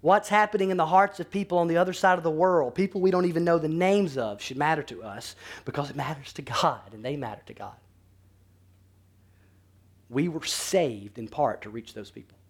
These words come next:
You are. You say, "I thought it was just so I wouldn't have to go to hell." Thinking, we're thinking way too small. There's a way bigger plan in view. I love this quote from David Platt,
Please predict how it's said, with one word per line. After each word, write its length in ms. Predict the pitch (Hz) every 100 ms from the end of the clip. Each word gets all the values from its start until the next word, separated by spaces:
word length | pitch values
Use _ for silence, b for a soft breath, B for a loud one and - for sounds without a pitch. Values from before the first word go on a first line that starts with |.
| _ _ _ _ _ _ _ _ _ _ _ _ _ _ _ _ _ _ -
You 120 | 254
are. 120 | 277 _ _ _ _
You 40 | -
say, 80 | 180
"I 160 | 240
thought 180 | 277 220
it 40 |
was 80 | 214
just 100 | 214
so 60 | 220
I 40 |
wouldn't 140 | 220 208
have 100 | 214
to 60 |
go 120 | 214
to 60 | 226
hell." 400 | 170 247 220 - _ _ _ _ _ _ _ b b b b -
Thinking, 360 | 202 180 151 -
we're 80 | 170
thinking 340 | 202 202 175
way 160 | 185 208
too 160 | 208
small. 480 | - 202 185 - - _ _ _ _ _ _ _ _ _ _ -
There's 120 | 151
a 60 | 151
way 280 | 156 208
bigger 220 | 202 185 170
plan 300 | 175 165 147
in 80 |
view. 200 | 123 120 110 _ _ _ _ -
I 40 |
love 220 | 165 202
this 220 | 175 170 -
quote 420 | - 190 156 156
from 120 | 147
David 320 | 156 160 147
Platt, 380 | - 151 151 -